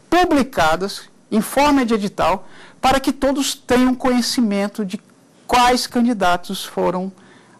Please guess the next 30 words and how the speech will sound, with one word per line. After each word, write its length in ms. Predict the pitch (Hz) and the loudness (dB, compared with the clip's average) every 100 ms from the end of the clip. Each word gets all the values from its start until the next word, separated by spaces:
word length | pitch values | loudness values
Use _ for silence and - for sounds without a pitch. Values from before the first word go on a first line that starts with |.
| _ | _
apresentados 920 | - 208 214 208 202 160 160 160 175 | -4 -2 0 0 0 -2 -2 -2 -2
e 60 | 208 | -2
registrados 1040 | 151 269 269 269 - - 170 160 - - - - - | 0 2 2 2 -2 0 0 0 -4 -14 -20 -20 -10
até 300 | 175 269 262 | -6 0 2
o 60 | 262 | 2
último 340 | 247 233 208 | 0 -2 -2
dia 260 | 175 196 - - | -2 -2 -4 -6
quinze, 640 | - 320 311 262 277 285 - _ _ - | 0 2 2 2 2 -2 -4 _ _ -6
agora 320 | 160 190 180 | -2 0 0
dia 180 | 180 180 | -2 -4
quinze 480 | - 247 269 247 | -4 0 0 0
de 120 | 247 247 | -2 -2
agosto 440 | 196 185 196 - | 0 -2 -4 -4
do 100 | 190 | -2
ano 120 | 196 | 0
eleitoral, 480 | 196 196 180 185 202 - 175 | 0 -2 0 0 -2 -10 -6
dezenove 640 | 196 220 202 214 233 196 | -2 0 2 0 0 0
horas 340 | 185 196 - - - - | 0 -2 -6 -16 -20 -6
do 80 | 196 | -2
dia 160 | 185 190 | 0 -2
quinze 460 | - 214 220 214 | -4 -2 0 -2
de 100 | 208 | -2
agosto 460 | 208 160 170 180 - - _ - | -2 0 -2 -4 -10 -20 _ -4
do 80 | |
ano 140 | 190 190 | -2 0
eleitoral. 500 | 185 185 180 139 - _ - | -2 -2 -2 -2 -8 _ -10
A 80 | 156 | -10
partir 460 | - 180 - - 202 | -4 -4 -4 -4 -2
daí, 420 | 170 151 247 254 _ _ _ | 0 0 -2 -4 _ _ _
nasce 800 | 156 185 254 262 - - - 151 | -2 2 4 2 0 -4 -8 -14